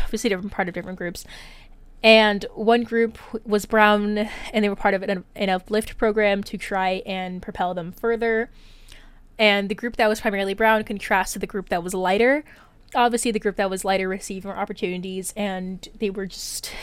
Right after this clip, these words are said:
supplemented a little bit more. And other girls have felt like they were really just, I wouldn't say stupid, but they felt like they were less than, and that, that manifested within them. That became,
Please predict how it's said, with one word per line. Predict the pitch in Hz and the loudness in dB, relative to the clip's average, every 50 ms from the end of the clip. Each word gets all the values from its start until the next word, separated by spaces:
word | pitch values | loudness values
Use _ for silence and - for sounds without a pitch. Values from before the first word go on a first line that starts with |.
| - - - - - - - - - | -14 -16 -20 -20 -20 -20 -16 -12 -8
supplemented | - - - - 254 - 294 269 277 269 262 - 285 | -6 0 2 2 2 4 2 0 0 0 0 0 0
a | 285 | 2
little | 269 262 262 247 | 2 2 0 0
bit | 269 262 | -2 -2
more. | 262 247 247 254 269 294 - - - - - - - - - - - - - _ - - _ - - _ _ - - - | -2 -2 -2 -2 -2 -4 -6 -12 -20 -20 -20 -20 -20 -20 -20 -20 -20 -20 -20 _ -20 -20 _ -20 -20 _ _ -10 -2 0
And | 240 233 240 | 0 2 2
other | 233 247 311 | 0 -2 -2
girls | - 262 247 240 226 - | 0 2 2 2 2 2
have | 247 233 - | 0 -2 0
felt | - - 214 220 220 233 | 0 2 4 4 4 4
like | 220 208 214 - | 4 2 2 2
they | 220 208 202 | 2 2 4
were | 208 202 196 190 | 4 2 2 0
really | 185 202 208 208 208 208 202 202 202 214 - - - - - - - - - - - | 0 2 2 2 2 2 0 -2 -4 -6 -8 -12 -20 -20 -20 -20 -20 -20 -20 -20 -8
just, | - - 208 202 - - - - - - - - - - | -2 -2 -2 -2 -2 -8 -10 -12 -14 -16 -20 -10 -6 -4
I | 226 | -2
wouldn't | 233 240 233 | -2 -2 -2
say | - 226 | -4 -4
stupid, | - - - 220 208 214 208 | -2 0 2 4 4 4 2
but | 214 - | 2 0
they | 208 196 | -2 -2
felt | - - 214 190 | 0 0 0 2
like | 202 214 | 2 2
they | - 202 185 | 0 0 0
were | 185 185 | 0 0
less | 196 196 208 - - | 2 0 0 0 0
than, | - 220 202 202 196 | 2 2 2 2 2
and | 196 190 196 | 0 -2 0
that, | 190 185 - - | -2 -2 -2 0
that | - 233 226 247 | 4 4 4 6
manifested | 226 240 233 226 220 220 - 196 196 - - - - 202 190 185 185 - | 4 2 2 2 2 0 0 -2 -2 -2 -4 -4 -4 -4 -4 -6 -8 -8
within | 220 202 202 - 220 185 180 190 | -6 -6 -6 -4 -4 -6 -4 -2
them. | 190 196 190 180 170 170 | -2 0 0 0 -2 -2
That | 185 185 185 185 | 0 0 0 0
became, | 196 208 - 196 190 190 190 190 185 | 0 -2 -2 -2 -2 -2 -4 -8 -10